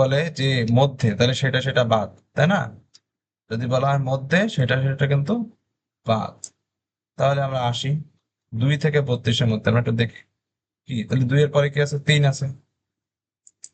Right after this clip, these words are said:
দুই এর পরে কি আছে? তিন আছে, তাই না? তিন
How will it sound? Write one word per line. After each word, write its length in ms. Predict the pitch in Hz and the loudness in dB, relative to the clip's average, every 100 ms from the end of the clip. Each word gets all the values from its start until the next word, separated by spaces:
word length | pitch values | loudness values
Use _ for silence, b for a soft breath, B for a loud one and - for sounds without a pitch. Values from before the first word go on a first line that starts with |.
| - | -2
দুই 80 | 139 | 0
এর 60 | 139 | 2
পরে 140 | 143 143 | 2 2
কি 60 | 143 143 | -2 -2
আছে? 140 | 170 196 - _ _ _ _ | 0 -2 -6 _ _ _ _
তিন 140 | 147 135 113 | -2 0 0
আছে, 140 | - - | -4 -2
তাই 120 | 139 175 | 2 2
না? 60 | 240 - _ _ _ _ | 0 -8 _ _ _ _
তিন 140 | 139 | -2